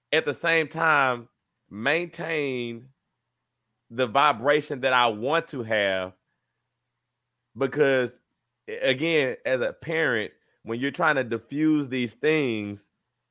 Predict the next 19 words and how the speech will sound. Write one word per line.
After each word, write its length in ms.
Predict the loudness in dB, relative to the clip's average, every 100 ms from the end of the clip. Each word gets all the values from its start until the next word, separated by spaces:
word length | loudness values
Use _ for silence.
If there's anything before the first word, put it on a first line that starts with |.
| _ _
it's 280 | 6 6 4
challenging. 680 | -2 4 4 4 -2 -8 -14 _ _ -2
Um, 180 | 2 6
but, 240 | 8 6
but 140 | 4 2
the 60 |
reason, 200 | 4 4
that's 200 | 6 4
the 60 | 4
reason 200 | -2 2
why 140 | 2
it 60 | 2
hit 140 | 0
me 80 | -2
in 60 | -4
my 80 | 0
heart, 240 | 0 2
bro, 160 | 2 0
'cause 160 | -4